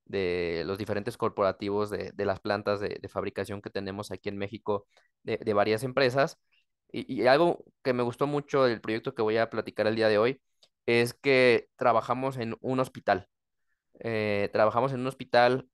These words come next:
eh, que se llama, bueno, Hospital Encinos. Aquí fue implementado por un in-, un integrador, como, como muchos de ustedes que también son integradores. Y este integrador se, se llama Nubecom, seguramente lo, lo conocen bastantes.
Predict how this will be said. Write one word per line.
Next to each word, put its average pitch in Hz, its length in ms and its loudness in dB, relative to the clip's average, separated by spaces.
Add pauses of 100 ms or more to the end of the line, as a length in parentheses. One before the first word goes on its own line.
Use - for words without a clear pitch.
(140)
eh, 101 800 0
que 104 80 -8
se 107 100 -4
llama, 104 280 2
bueno, 101 220 0
Hospital 101 400 -2
Encinos. 113 600 -2 (380)
Aquí 113 540 0
fue 107 560 4
implementado 110 720 2
por 113 140 -2
un 117 160 -4
in-, - 120 -16 (160)
un 143 120 0
integrador, 117 540 4
como, 127 400 -4
como 101 200 -10
muchos 110 240 -6
de 117 60 -4
ustedes 113 260 -2
que - 80 -20
también 107 240 -4
son 113 140 -10
integradores. 113 680 2 (500)
Y 107 100 -8
este 117 160 -4
integrador 104 540 2 (520)
se, 107 320 -2
se - 140 -10
llama 107 460 2
Nubecom, 123 520 2
seguramente 107 480 -4
lo, 92 220 -4
lo 101 100 -2
conocen 107 320 -4
bastantes. 127 560 0